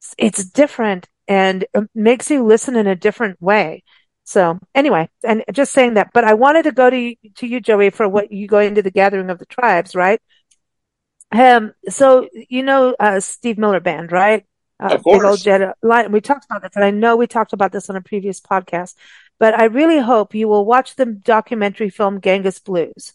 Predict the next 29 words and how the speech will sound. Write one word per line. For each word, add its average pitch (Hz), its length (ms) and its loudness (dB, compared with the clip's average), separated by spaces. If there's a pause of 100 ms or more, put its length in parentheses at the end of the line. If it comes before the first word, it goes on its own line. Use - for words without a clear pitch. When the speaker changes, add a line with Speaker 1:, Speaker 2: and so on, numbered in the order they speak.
(420)
Speaker 1:
Um, 185 340 0 (220)
this 240 380 0
has 220 200 2
got, 202 440 0 (100)
um, 185 360 0 (680)
let - 180 -16
me 214 140 -6 (140)
get, 233 240 2 (560)
oh, 175 200 -8 (160)
let 196 80 -8
me 202 80 -8
get 202 160 -4
his 220 160 -4
name 208 340 -6 (120)
again. 180 380 -10 (120)
I 190 60 -8
gotta 190 160 -6
go 190 120 -4
back. 196 400 -4 (120)
I 202 40 -8
gotta 190 180 -4
go 202 120 0
back 226 220 2
to - 80 -12
my 226 120 0
notes. 214 300 0 (540)
Paul 277 440 4
Gerard 233 480 2
Pena, 214 540 0